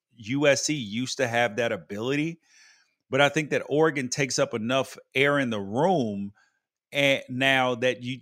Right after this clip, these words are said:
they wouldn't be able to do what Texas does because U S C has had a fall from grace in terms of they've had scandals. They're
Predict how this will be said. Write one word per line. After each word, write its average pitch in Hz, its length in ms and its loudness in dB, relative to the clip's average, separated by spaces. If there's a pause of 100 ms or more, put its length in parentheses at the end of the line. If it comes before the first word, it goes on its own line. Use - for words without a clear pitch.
they 135 160 0
wouldn't 143 320 -2
be 143 120 2
able 123 140 0
to 113 80 -2
do 117 280 -2
what 123 300 -6
Texas 143 480 0
does 170 420 2
because 127 840 2 (580)
U 175 160 2
S 160 180 4
C 185 140 -2
has 139 120 0
had 143 260 4
a 113 60 -2
fall 147 440 2
from 110 300 -8
grace 143 480 0
in 117 160 -4
terms 120 480 -2
of 107 240 -4
they've 123 200 0
had 104 260 -4
scandals. 165 720 0 (640)
They're 127 640 2